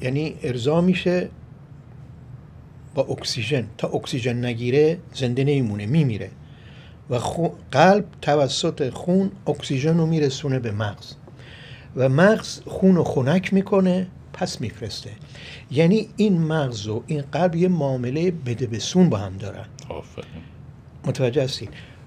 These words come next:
Speaker 1: رابطهٔ ما با خدا همینه، هم خدا به ما احتیاج داره، هم ما به خدا احتیاج داریم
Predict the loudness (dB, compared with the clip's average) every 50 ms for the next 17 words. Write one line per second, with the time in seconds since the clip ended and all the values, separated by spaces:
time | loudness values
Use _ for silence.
0 | -6 -2 4 8 10 10 12 10 10 8 8 6 4 4 4 6 6 4 4 4
1 | 2 -2 -2 -4 -4 -4 -4 -2 0 0 -2 -2 -2 -2 -2 -2 -2 -2 -4 -6
2 | -8 -10 -14 -16 -18 -18 -20 -20 -20 -20 -18 -18 -18 -18 -18 -20 -20 -20 -20 -20
3 | -20 -20 -20 -20 -20 -20 -20 -20 -20 -20 -20 -20 -20 -20 -20 -20 -20 -20 -20 -8
4 | -6 -4 -4 -4 -4 -4 -2 0 0 2 2 4 4 6 6 6 4 2 2 2
5 | 2 2 2 2 2 0 0 0 0 -2 -2 -4 -10 -12 -8 -6 -4 0 4 4
6 | 4 6 4 2 0 -4 -6 -6 -6 -8 -8 -8 -10 -8 -8 -8 -10 -10 -12 -12
7 | -12 -12 -14